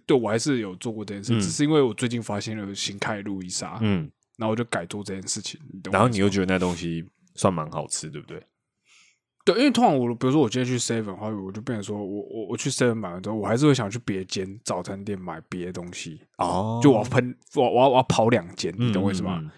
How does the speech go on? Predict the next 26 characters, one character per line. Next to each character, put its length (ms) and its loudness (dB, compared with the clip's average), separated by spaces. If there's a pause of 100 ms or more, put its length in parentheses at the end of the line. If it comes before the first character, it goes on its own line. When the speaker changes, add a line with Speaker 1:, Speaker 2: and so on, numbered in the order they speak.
(100)
Speaker 1:
可 100 6
是 60 8
如 100 12
果 280 10
今 120 4
天 100 6
我 80 2
在 100 4
路 200 4
易 40 2
莎 160 0
的 100 0
话， 120 0
我 120 -2
可 120 2
以 40 2
一 80 0
次 160 0
跑 240 0
完 280 -4
所 220 -4
有 80 0
的 100 -4
东 220 -10
西。 160 -6
Speaker 2:
嗯， 200 -4